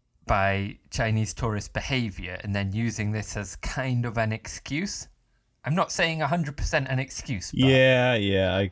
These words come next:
Speaker 2: I can
Speaker 1: they
Speaker 2: see that.
Speaker 1: might
Speaker 2: Yeah,
Speaker 1: not
Speaker 2: it's
Speaker 1: be
Speaker 2: like
Speaker 1: so quick to ban people of, say, other nationalities.
Speaker 2: Mm-hmm,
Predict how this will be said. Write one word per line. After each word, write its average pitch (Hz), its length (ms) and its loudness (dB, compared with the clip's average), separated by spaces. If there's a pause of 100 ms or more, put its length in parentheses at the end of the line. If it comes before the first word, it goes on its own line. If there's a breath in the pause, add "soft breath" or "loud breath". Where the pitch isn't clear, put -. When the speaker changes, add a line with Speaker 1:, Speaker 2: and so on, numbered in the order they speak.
(100)
Speaker 2:
I 95 140 0
can 85 120 -2
Speaker 1:
they 113 120 2
Speaker 2:
see 117 40 0
that. 117 60 2
Speaker 1:
might 123 260 2
Speaker 2:
Yeah, 73 100 -4
Speaker 1:
not 117 140 0
Speaker 2:
it's - 80 -8
Speaker 1:
be 117 100 -2
Speaker 2:
like 98 120 2
Speaker 1:
so 113 220 0
quick - 640 -4
to - 120 -6
ban 104 300 0
people 104 320 -4
of, 104 100 -6
say, 101 360 -2
other 104 200 -2
nationalities. 101 880 -2
Speaker 2:
Mm-hmm, 107 360 -4